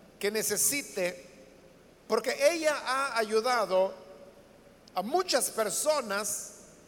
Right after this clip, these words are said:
entre las que me cuento yo. Saluden a Priscila y a Aquila, mis compañeros de trabajo en Cristo Jesús.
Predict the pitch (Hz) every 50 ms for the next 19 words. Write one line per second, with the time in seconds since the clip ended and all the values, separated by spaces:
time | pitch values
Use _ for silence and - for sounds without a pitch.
0 | - - - - - - - - - - - - - - - - - 254 277 277
1 | 269 262 - 262 254 247 240 220 - - 214 202 202 208 202 202 190 175 - -
2 | - - - 214 226 226 220 220 214 - - 196 196 180 160 - - - - 226
3 | 220 196 135 113 - - - - - - - - - - - - - - - -
4 | - - - - - - - - - - - - - - - - - - - -
5 | - - - - 254 262 277 349 370 359 330 302 285 - - 247 240 - - 277
6 | 294 294 277 214 202 214 214 - - - - - - - - - - - - -
7 | - - - - - 208 196 208 208 208 202 208 202 196 196 202 202 214 202 202
8 | - 285 311 294 247 202 196 190 196 214 - - - - - - - - - -
9 | - - - - - - - - - - - - - 190 240 226 - 254 254 254
10 | 262 269 277 294 311 339 339 320 254 202 269 240 - 220 220 233 269 285 254 -
11 | - 233 240 240 - 220 220 220 - - 262 294 277 254 - - - 247 220 -
12 | 233 214 - - 285 277 208 - - - - - - -